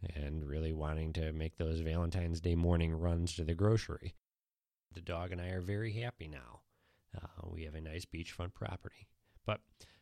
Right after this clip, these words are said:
uh, the weird thing, anecdotally, about this one is this was the second Valentine's Day I'd spent with this girl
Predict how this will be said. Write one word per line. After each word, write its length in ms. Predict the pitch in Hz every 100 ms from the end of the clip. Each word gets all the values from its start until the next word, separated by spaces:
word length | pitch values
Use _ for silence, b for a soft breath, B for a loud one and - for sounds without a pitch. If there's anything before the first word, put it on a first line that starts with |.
| -
uh, 220 | 104 101 107
the 100 | 107
weird 380 | 127 190 214 -
thing, 240 | - 90
anecdotally, 580 | 92 85 101 92 80 78
about 260 | 82 80
this 200 | - 87
one 200 | - 87
is 200 | 107 101
this 300 | 101 101 107
was 140 | 110 95
the 120 | 98
second 540 | - - 107 120 98
Valentine's 480 | 90 92 95 92 82
Day 200 | 80 76
I'd 140 | 82 -
spent 300 | - 92 -
with 100 | -
this 160 | 80
girl 400 | - - 76 82